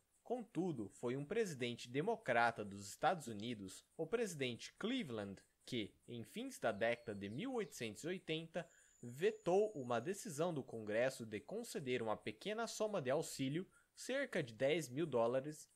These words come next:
a uma comunidade que sofrera uma catástrofe.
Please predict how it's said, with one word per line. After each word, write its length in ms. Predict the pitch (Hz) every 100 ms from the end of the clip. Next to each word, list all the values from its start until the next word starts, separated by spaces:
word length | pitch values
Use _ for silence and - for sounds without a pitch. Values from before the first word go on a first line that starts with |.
| _
a 80 | 185
uma 220 | 220 247
comunidade 760 | - 247 262 208 156 156 -
que 120 | - 117
sofrera 640 | - - - 139 147 143
uma 160 | 98 95
catástrofe. 880 | 101 - 131 113 - - - -